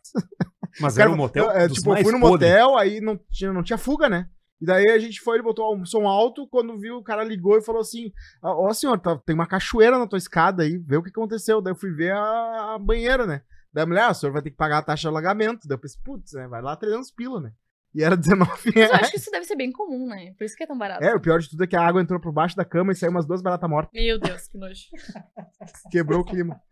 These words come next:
Speaker 1: Tu namora, Martina?
Speaker 3: Não, solteira.
Speaker 1: Como é que tu te identifica no teu, nas suas preferências de relacionamento?
Speaker 3: Hum, que questão.
Speaker 1: Tu é bi, tu é hétero,
Speaker 3: Eu sou
Speaker 1: tu é
Speaker 3: bissexual,
Speaker 1: gay?
Speaker 3: eu sou bissexual, ah,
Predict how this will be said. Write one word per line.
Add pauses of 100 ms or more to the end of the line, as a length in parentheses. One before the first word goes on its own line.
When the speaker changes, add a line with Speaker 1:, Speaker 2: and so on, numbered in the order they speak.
(560)
Speaker 1:
Tu
namora,
Martina? (180)
Speaker 3:
Não, (260)
solteira.
Speaker 1:
Como
é
que
tu
te
identifica (420)
no
teu, (160)
nas
suas
preferências
de
relacionamento? (680)
Speaker 3:
Hum,
que
questão. (200)
Speaker 1:
Tu
é
bi,
tu
é
hétero,
Speaker 3:
Eu
sou
Speaker 1:
tu
é
Speaker 3:
bissexual,
Speaker 1:
gay?
Speaker 3:
eu
sou
bissexual,
ah,